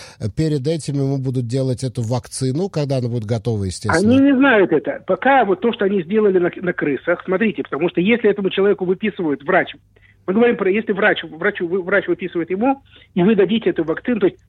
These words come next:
Speaker 2: по тому принципу. Дело в том, что мы говорим про, пока про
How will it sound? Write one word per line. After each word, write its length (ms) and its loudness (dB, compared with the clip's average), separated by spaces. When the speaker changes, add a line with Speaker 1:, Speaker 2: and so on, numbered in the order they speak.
Speaker 2:
по 80 -2
тому 240 2
принципу. 480 -4
Дело 200 2
в 40 -14
том, 120 -2
что 160 -4
мы 100 0
говорим 300 4
про, 220 2
пока 300 2
про 260 0